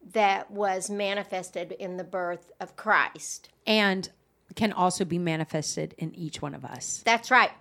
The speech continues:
Speaker 1: And
Speaker 2: Mm-hmm.
Speaker 1: through other religions as well.
Speaker 2: Oh, yes.
Speaker 1: So you want me to tell you what this
Speaker 2: I love
Speaker 1: thing
Speaker 2: this.
Speaker 1: said? I thought it was
Speaker 2: Yeah.
Speaker 1: really cool. It
Speaker 2: I
Speaker 1: says
Speaker 2: love
Speaker 1: that
Speaker 2: this.
Speaker 1: Mary represents having a pure heart.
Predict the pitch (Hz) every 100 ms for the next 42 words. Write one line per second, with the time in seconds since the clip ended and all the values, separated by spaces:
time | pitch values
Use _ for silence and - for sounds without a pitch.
0 | - 294 311 190 208 208 165 - 165 -
1 | 254 220 196 190 190 185 185 170 165 170
2 | 165 151 - 220 226 170 135 123 - -
3 | - - 285 269 233 220 269 269 285 247
4 | 269 240 233 226 220 214 180 190 220 170
5 | 247 160 156 214 208 214 220 185 170 180
6 | 214 208 - 214 180 - - - - 247
7 | 202 226 220 233 240 262 277 277 240 233
8 | 233 226 196 208 202 - - 220 220 208
9 | 202 - 196 - - - 220 196 196 -
10 | - 190 160 135